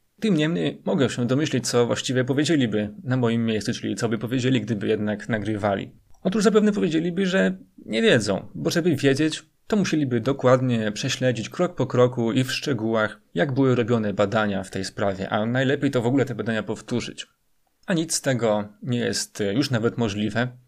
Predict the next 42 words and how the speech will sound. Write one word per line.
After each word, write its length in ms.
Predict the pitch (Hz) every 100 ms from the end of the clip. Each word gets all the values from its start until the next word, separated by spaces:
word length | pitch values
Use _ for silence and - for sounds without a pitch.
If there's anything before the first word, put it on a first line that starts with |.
| _ _
bo 100 | 165
też 180 | 170 -
i 40 |
te 140 | 180 170
próbki 380 | 151 156 - 110
do 80 |
niczego 300 | 110 113 110
się 220 | 107 107 101
już 180 | 101
nie 80 | 120
nadają, 480 | 113 107 107 101 -
z 100 | -
racji 200 | 110 98
tego, 200 | 110 110
że 80 | 113
tego 180 | 117 120
materiału 480 | 123 135 113 117 113
było 220 | 107 104
tak 200 | 101 98
mało. 380 | 104 98 104 - _ _ _ -
Tak 140 | 196
więc 320 | 196 135 - _ _
osób, 440 | 202 214 131 110
które 540 | - - 123 107 101 - - -
mogą 280 | 117 110 104
realnie 640 | 107 113 151 143 117 107
zaświadczyć, 760 | 101 107 - 131 135 - 95 -
co 100 | 113
było 240 | 107 104
zrobione 380 | 101 110 107 98
źle, 400 | 95 110 123 107
jakie 240 | 101 110
były 240 | 98 104 98
błędy, 440 | 107 123 117 107
czy 160 | - -
to 320 | 104 98 - -
mogło 460 | 117 110 104 101
doprowadzić 680 | 98 107 104 104 113 104 98
do 260 | 101 101 95 - _ - - - -
błędnego 540 | 160 113 101 143 123
ustalenia 420 | 107 101 117 113 104
tożsamości 760 | 101 - 110 113 - - 101